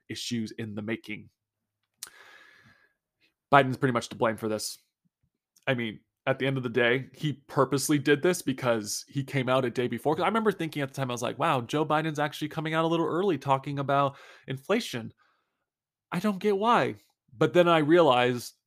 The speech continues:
it was to make himself look good before this news article came out from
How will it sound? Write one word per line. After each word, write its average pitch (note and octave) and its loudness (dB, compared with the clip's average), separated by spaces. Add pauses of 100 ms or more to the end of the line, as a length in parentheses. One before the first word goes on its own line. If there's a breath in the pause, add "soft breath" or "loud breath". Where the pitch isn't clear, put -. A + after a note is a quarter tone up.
(140)
it A#2+ -4
was C3 -2
to C3 -6
make A#2+ -4
himself A#2+ -4
look A2+ -10 (140)
good A2+ 0
before A2+ -4
this A#2+ -6
news C3+ -4
article A#2 -4
came A#2 -6
out A2 -4 (200)
from A#2 -4